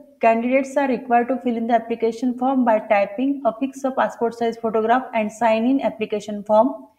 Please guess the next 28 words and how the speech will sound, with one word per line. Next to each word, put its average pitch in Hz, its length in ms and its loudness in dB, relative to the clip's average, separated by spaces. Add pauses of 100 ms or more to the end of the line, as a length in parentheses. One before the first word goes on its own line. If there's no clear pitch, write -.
(500)
तर 226 120 4
उमेदवारांनी 254 680 4
ॲप्लिकेशन 233 600 0 (140)
फॉर्म 240 320 4 (480)
टाईप 220 320 4
करून 240 240 2
घ्यायचा 220 400 2
आहे. 208 240 0 (520)
त्यानंतर 214 440 0
त्यावरती 214 280 4
स्वतःचा 220 340 -2
पासपोर्ट 226 480 0
साइज 240 240 0
कलर 220 320 4
फोटोग्राफ 214 440 0
चिटकवायचा 214 560 0
आहे 220 200 -2 (520)
आणि 214 220 0
त्यावरती 226 380 4
साइन 214 300 2
करायची 190 400 0
आहे. 175 200 -2 (880)
The 240 180 2
scanned 285 360 2
copies 285 320 2
of 269 160 -4
filled 233 200 6
application 226 540 -2